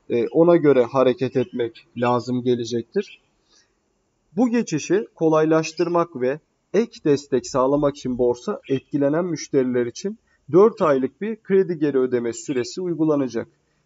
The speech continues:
Ayrıca bu kullanıcılar platformdaki traderlar için birçok avantaj sunan aylık bir abonelik hizmeti olan Coinbase One aracılığıyla öncelikli müşterileri desteğine ekleyebilecekler.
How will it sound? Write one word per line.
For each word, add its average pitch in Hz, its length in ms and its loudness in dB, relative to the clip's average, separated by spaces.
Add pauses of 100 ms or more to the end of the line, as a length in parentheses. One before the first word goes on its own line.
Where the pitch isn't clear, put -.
(120)
Ayrıca 170 560 0
bu 220 80 -4 (100)
kullanıcılar 156 640 -2
platformdaki 143 800 0
traderlar 135 580 -2
için 196 340 -6
birçok 202 300 -4
avantaj 127 480 -2
sunan 143 380 -6 (340)
aylık 143 380 0
bir 196 40 2
abonelik 170 500 0
hizmeti 135 380 -2
olan 120 320 -4
Coinbase 131 520 0
One 156 280 0
aracılığıyla 123 760 -2 (400)
öncelikli 131 580 -2
müşterileri 156 640 -2 (800)
desteğine 135 540 2
ekleyebilecekler. 147 880 -2